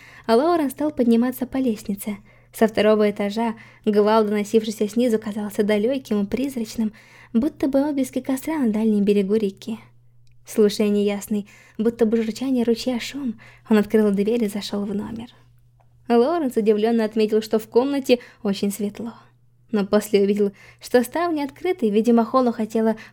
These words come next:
прочесть все-таки то письмо. Едва эта мысль пришла ему в голову, он понял, что в ней есть нечто странное.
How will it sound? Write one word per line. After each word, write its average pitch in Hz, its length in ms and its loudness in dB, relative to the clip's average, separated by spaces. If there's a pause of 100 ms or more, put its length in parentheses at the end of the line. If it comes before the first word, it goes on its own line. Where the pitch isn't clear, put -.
прочесть 214 400 0
все-таки - 320 -6
то 202 140 -8
письмо. 220 440 -10 (540)
Едва 220 340 6
эта 220 220 0
мысль 214 300 2
пришла 220 320 -6
ему 214 140 0
в 214 80 -6
голову, 226 440 -4 (420)
он 285 220 2
понял, 285 300 0
что 233 200 2
в 214 80 2
ней 247 240 0
есть 233 160 -4
нечто 214 280 -6
странное. 233 560 -6